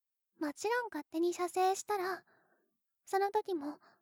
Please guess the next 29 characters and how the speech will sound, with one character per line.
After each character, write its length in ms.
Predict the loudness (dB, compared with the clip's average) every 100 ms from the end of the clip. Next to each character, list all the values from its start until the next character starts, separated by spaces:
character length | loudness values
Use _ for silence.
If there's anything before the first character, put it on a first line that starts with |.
| _ _ _ _ -4
お 80 |
仕 180 | 2 4
置 80 | 4
き 140 | 4
を 80 | 2
し 100 | 2
て 80 | 0
あ 80 | 0
げ 120 | 2
ま 140 | 0
す 120 | 0 -2
よ。 200 | -4 -6 _ _ _ _ _ _ _ _ _ _ _ _ _ _ _ _ _ _ _ _ _
そ 120 | 2
ろ 140 | 4 4
そ 100 | 2
ろ 100 | 0
オ 120 | 0
ナ 120 | 2
ニ 180 | 2 2
ー 60 | 0
し 40 |
た 140 | 0
く 80 | 0
な 100 | 0
り 120 | 0
ま 160 | 0 0
し 40 |
た 120 | -2 -6
か？ 140 | -4